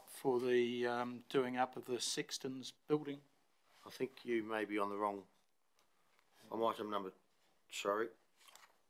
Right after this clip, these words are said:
Speaker 2: I'm on the wrong one. Number twenty, I was on twenty-one, yeah. Yeah, now we're right.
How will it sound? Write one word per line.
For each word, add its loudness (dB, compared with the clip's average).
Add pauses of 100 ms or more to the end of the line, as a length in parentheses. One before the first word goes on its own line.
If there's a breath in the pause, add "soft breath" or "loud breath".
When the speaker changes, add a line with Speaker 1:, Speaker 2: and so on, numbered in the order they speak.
(220)
Speaker 2:
I'm 0
on -6
the -12
wrong -6
one. -4 (2000)
Number 2
twenty, 0
I 2
was -2
on -4
twenty-one, -2 (340)
yeah. -6 (1000 loud breath)
Yeah, 4 (500)
now 2
we're 4
right. -2